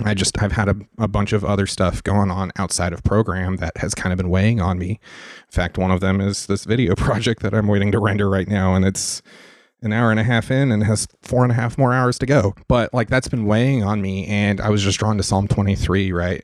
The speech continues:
And I think it's verse three. It's, "Even though I walk through the valley of the shadow of death, I will fear no evil, for you are with me," right? Like, that is,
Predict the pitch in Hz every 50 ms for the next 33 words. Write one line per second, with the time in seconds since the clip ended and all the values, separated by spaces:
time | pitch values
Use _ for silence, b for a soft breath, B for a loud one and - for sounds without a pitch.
0 | - 107 101 101 95 92 - - - - - - 127 127 123 107 107 - 101 90
1 | 90 - - - 98 98 95 95 98 - - - - B B B B B B 117
2 | 107 117 113 104 101 101 101 98 98 95 95 - - - 107 101 98 95 98 92
3 | 90 92 92 92 90 90 92 90 - - 90 90 92 92 92 92 87 - - 95
4 | 92 90 - - - - - - 107 98 95 95 - - 95 95 95 92 90 92
5 | 98 92 90 87 92 - - - _ _ _ _ _ _ - - 104 95 98 95
6 | 92 87 90 90 90 90 87 - - - 76 92 - 78 - - - 101 95 95
7 | - - 107 101 110 104 98 - 101 107 120 120 117 110 104 104 101 - -